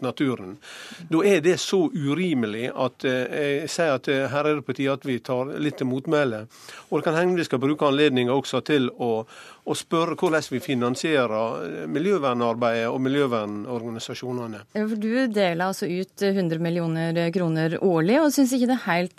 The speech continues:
Speaker 2: rettferdig at du bare får kjeft tilbake?
Speaker 1: Nei, det er, det er helt urimelig, den kritikken som, som kommer. Og i forhold til spørsmålet fra Sosialistisk Venstreparti,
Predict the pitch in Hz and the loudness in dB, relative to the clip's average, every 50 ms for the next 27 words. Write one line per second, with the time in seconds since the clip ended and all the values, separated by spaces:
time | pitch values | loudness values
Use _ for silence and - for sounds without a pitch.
0 | 185 190 190 - - - 156 147 151 156 160 156 156 165 170 165 160 143 151 151 | -2 -2 -2 -2 -2 -2 -2 -2 -2 -2 -4 -4 -4 -4 -2 -2 -2 0 0 -2
1 | 151 - - 156 151 - - 135 - - - 117 117 - - 143 - - - _ | -2 -4 -6 -6 -6 -6 -6 -8 -8 -8 -8 -8 -8 -8 -10 -14 -14 -16 -20 _
2 | - - - - _ - 170 156 151 156 156 156 151 156 160 165 175 160 147 139 | -20 -20 -20 -14 _ 0 2 2 4 4 2 0 -2 -2 -2 -2 2 2 2 2
3 | 131 123 117 123 131 151 143 147 156 151 147 143 139 139 139 147 - - - 175 | 2 0 -2 -4 -6 -6 -4 0 2 2 2 2 2 -2 -2 -4 -6 -2 -2 -2
4 | 160 - 156 147 151 185 208 175 139 123 131 139 139 131 123 - 139 120 - 165 | -2 0 0 2 2 4 2 2 2 2 4 4 2 2 2 -2 -4 -2 0 -2
5 | - - 135 127 120 113 110 - 143 127 120 120 123 - - 139 127 117 - 151 | -2 0 -2 -2 -2 -2 -2 -2 -2 0 0 -2 -4 -2 -2 -2 -2 0 2 2
6 | 147 127 113 104 110 110 - - - - - - - - 151 151 143 - 175 180 | 2 2 2 -2 -6 -12 -16 -18 -18 -16 -16 -18 -4 2 2 2 4 4 4 4
7 | 180 180 - 147 131 - - 190 185 - - - 135 127 123 120 120 120 - 135 | 4 4 2 -2 -6 0 2 2 2 2 0 -2 0 0 2 2 0 0 -2 -4
8 | 127 - 143 127 - 156 151 165 170 - - 127 - 131 131 131 123 - 147 123 | -4 -2 -4 -2 -2 0 0 0 -2 -2 -4 -8 -6 -4 -2 -2 -2 -2 -2 -2
9 | 139 139 131 - 135 104 | -2 -4 -4 -4 -6 -6